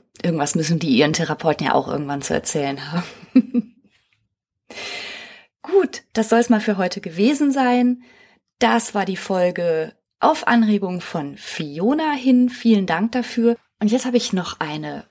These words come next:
Bitte. Und zwar plane ich für Psychologie to go eine Interviewreihe.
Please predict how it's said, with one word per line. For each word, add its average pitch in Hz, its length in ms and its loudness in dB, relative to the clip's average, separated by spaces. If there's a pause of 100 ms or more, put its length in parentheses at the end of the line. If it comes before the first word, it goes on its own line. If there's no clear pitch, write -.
(120)
Bitte. 185 560 -2 (320)
Und 208 420 2
zwar 185 540 -2
plane 175 420 -2
ich 311 140 -6
für 240 100 -2
Psychologie 214 600 0
to 185 180 -10
go 185 480 -4 (460)
eine 240 360 4
Interviewreihe. 151 1120 -4